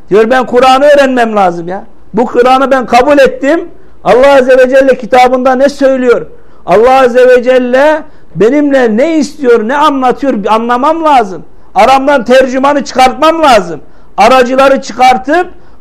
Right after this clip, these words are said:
doğrudan Allah'la konuşmam lazım ve onun emirlerini anlamam için onun dilini bilmem lazım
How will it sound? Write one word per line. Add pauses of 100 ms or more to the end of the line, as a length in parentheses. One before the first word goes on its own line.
(140)
doğrudan
Allah'la
konuşmam
lazım (320)
ve
onun
emirlerini
anlamam
için
onun
dilini
bilmem
lazım